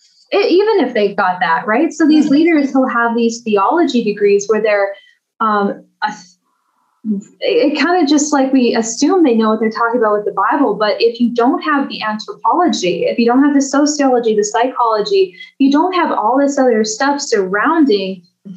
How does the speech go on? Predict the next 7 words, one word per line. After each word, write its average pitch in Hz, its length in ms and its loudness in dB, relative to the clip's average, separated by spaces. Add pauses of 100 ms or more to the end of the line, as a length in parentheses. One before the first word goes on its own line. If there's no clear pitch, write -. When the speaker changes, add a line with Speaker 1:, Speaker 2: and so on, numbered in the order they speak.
Speaker 1:
theology, 233 960 2 (460)
you 233 180 2
actually 311 720 2
are 226 160 0 (120)
really 262 300 2
only 226 480 0
preaching 202 640 -4